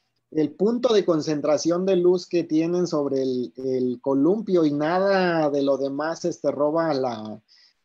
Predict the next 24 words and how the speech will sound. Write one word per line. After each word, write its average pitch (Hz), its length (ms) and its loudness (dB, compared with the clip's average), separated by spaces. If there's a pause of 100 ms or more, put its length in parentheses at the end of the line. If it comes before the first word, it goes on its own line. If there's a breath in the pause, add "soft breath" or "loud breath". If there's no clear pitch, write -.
(140)
roba 127 580 -2
mucho 170 260 -2
la 147 100 0
atención. 151 640 -4 (340 soft breath)
Aquí, 156 440 0
por 185 260 2
ejemplo, 175 380 0
utilicé 151 500 0
las, 160 800 -2
las 131 220 -6
cajas 156 340 -2
de 143 120 2
Glow, 143 340 2
una 160 640 -2
Beauty 147 300 0
Dish 160 260 -2
de 135 120 -2
ciento 151 380 -4
diez 156 480 -2 (120)
y 135 200 -2
la 120 680 -4
parabólica 135 600 -2
de 117 460 -4
setenta, 175 760 -4